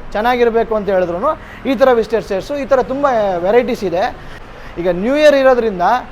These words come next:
ಫಸ್ಟು ನಿಮ್ಮನ್ನ ಕರೆಸಿ ಒಂದು ವಿಡಿಯೋ ಮಾಡಿದ್ರೆ ಜನಗಳಿಗೆ ತಲುಪಿಸ್ತೀವಿ ಅನ್ನೋದು ಒಂದು ಮೇಜರ್ ಪಾಯಿಂಟಿಂದ ನಾವು ಇಷ್ಟು ಇರೋದ್ರಲ್ಲೇ ನಿಮಗೆ ತೋರಿಸ್ಕೊಡ್ತಾ ಇದ್ದೀವಿ ಸರ್. ಸರ್, ಈಗ ಅಮೌಂಟ್ ಬಗ್ಗೆ ಹೇಳ್ಬೇಕಂತ ಹೇಳಿದ್ರೆ ನೀವು ಐದು ಚೇರ್ ತೊಗೋತೀರೋ, ಹತ್ತು ಚೇರ್ ತೊಗೋತೀರೋ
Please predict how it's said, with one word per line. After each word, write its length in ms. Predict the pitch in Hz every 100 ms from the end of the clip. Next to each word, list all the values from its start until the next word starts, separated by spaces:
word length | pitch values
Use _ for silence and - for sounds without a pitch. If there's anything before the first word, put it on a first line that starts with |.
| -
ಫಸ್ಟು 300 | 202 208 277 254
ನಿಮ್ಮನ್ನ 200 | 240 220 208
ಕರೆಸಿ 260 | 185 247 226
ಒಂದು 180 | 202 208 196 175
ವಿಡಿಯೋ 180 | 208 220 202
ಮಾಡಿದ್ರೆ 320 | 190 190 208 143 127
ಜನಗಳಿಗೆ 400 | 165 220 226 208 196
ತಲುಪಿಸ್ತೀವಿ 500 | 180 180 - 180 165 147 - -
ಅನ್ನೋದು 260 | 160 165 233 175
ಒಂದು 200 | 151 151 139 123 - - 147
ಮೇಜರ್ 280 | 180 185 -
ಪಾಯಿಂಟಿಂದ 360 | 165 160 147 247 233
ನಾವು 160 | 165 135 123 - - -
ಇಷ್ಟು 140 | 180 185
ಇರೋದ್ರಲ್ಲೇ 380 | 202 247 226 254 240
ನಿಮಗೆ 160 | 196 165
ತೋರಿಸ್ಕೊಡ್ತಾ 420 | 185 - 160 135 131
ಇದ್ದೀವಿ 160 | 127 -
ಸರ್. 320 | - - -
ಸರ್, 160 | 214 220
ಈಗ 80 | 220
ಅಮೌಂಟ್ 480 | 208 190 233 262 240
ಬಗ್ಗೆ 160 | 247 240 233
ಹೇಳ್ಬೇಕಂತ 460 | 233 226 220 202 202
ಹೇಳಿದ್ರೆ 300 | 175 156 165 196 202 - - - - 160
ನೀವು 380 | 190 202 214 196 233
ಐದು 120 | 202
ಚೇರ್ 180 | 247 233 233
ತೊಗೋತೀರೋ, 400 | 226 196 214 233 202
ಹತ್ತು 160 | 156
ಚೇರ್ 180 | 226 220 220
ತೊಗೋತೀರೋ 380 | 202 196 214